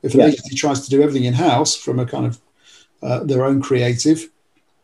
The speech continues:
Speaker 1: maybe they don't always give themselves the time to do it. That's why there's always gonna
Speaker 2: Yeah.
Speaker 1: be a role in the ecosystem for,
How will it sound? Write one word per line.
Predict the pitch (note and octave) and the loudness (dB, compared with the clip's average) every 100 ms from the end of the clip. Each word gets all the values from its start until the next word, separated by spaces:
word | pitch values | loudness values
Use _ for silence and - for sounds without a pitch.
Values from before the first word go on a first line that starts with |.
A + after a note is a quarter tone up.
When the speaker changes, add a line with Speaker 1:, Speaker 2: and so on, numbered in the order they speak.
| _ - | _ -2
Speaker 1:
maybe | C3+ D3+ C#3+ | 2 4 6
they | D3 | 6
don't | D#3 | 4
always | D3 C3+ | 4 0
give | D3 | 0
themselves | C#3 D3+ C#3 B2+ | 0 0 0 -2
the | |
time | C3 D3 C#3 | -4 -4 -4
to | C3 | -2
do | D#3+ C#3+ | 0 0
it. | |
That's | B2+ A#2+ C#3 | -2 -4 -2
why | C3+ | -2
there's | C3 | 2
always | C#3 C3+ | 2 2
gonna | B2+ B2+ | 0 0
Speaker 2:
Yeah. | |
Speaker 1:
be | - | 0
a | |
role | C#3+ C#3+ C3+ | 2 4 2
in | |
the | C3+ D#3 | 4 4
ecosystem | D#3 B2+ - B2+ - B2 | 4 -4 -4 -4 -4 -6
for, | B2+ C3 B2 | -4 -4 -4